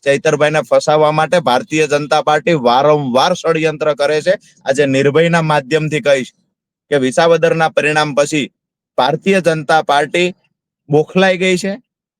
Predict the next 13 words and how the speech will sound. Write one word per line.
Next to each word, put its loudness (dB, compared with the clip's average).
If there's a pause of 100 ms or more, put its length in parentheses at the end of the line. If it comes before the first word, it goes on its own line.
(140)
આવનાર 2
સમયમાં -2
આમ -2
આદમી -2
પાર્ટીના -2
ઘણા 0
બધા 0
નેતાઓ 0
પર -4 (100)
કેસ -4
કરવાનું -2
આયોજનપૂર્વક -2
ષડયંત્ર 0